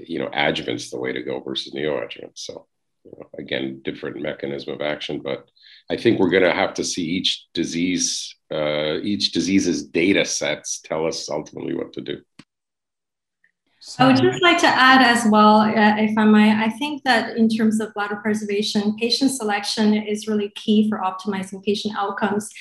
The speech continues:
Speaker 2: We don't currently have biomarkers, uh, to tell us which patients, uh, should be considered for bladder preservation. We don't have molecular biomarkers that are validated for this purpose. Uh, but I think we, we have to remember also that,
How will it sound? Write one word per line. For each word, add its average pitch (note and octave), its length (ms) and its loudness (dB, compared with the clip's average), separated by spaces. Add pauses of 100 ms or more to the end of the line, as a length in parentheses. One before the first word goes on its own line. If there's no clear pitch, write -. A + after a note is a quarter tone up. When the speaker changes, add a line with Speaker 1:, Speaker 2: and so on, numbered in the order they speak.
(320)
Speaker 2:
We A#3 80 4
don't C4+ 200 8
currently A#3 300 6
have A3+ 200 8
biomarkers, G3+ 960 0 (120)
uh, F#3+ 180 2
to A3 160 -2
tell B3+ 320 4
us A3+ 240 4
which G#3+ 340 2
patients, G#3+ 540 4
uh, - 140 -10
should - 260 0
be A3 140 4
considered B3 520 2
for G3+ 420 0
bladder G#3 280 2
preservation. G3+ 800 -2 (380)
We A3+ 80 6
don't A3+ 160 6
have A3 140 6
molecular G#3+ 640 4
biomarkers G#3 640 0
that G3 100 -6
are F#3+ 100 -8
validated G3+ 720 -2
for G#3 100 -2
this G#3+ 220 -2
purpose. A3+ 480 2 (540)
Uh, G#3+ 260 2
but A#3 80 2
I A#3+ 140 4
think C#4 260 6
we, A#3+ 260 0
we A#3 120 0
have A3+ 160 2
to A#3+ 100 -4
remember A3 560 2
also A3 480 -2
that, G#3 340 -2